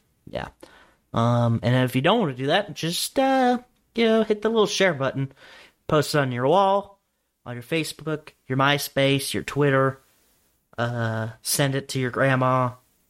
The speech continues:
She'll probably complain how many times we cuss, but that's fine. We're used to it.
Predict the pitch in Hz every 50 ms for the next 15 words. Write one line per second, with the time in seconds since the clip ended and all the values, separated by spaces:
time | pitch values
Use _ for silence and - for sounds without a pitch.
0 | _ _ - - - 131 117 - 127 123 120 120 120 - 113 - - 120 120 120
1 | 123 123 120 123 123 120 117 120 113 - 113 120 120 120 - 92 80 - - 139
2 | 139 131 123 - - - - - _ _ - - - _ _ _ - - - -
3 | - - - - 151 165 156 147 139 120 120 120 123 120 147 185 180 185 - -
4 | 180 175 175 170 170 - -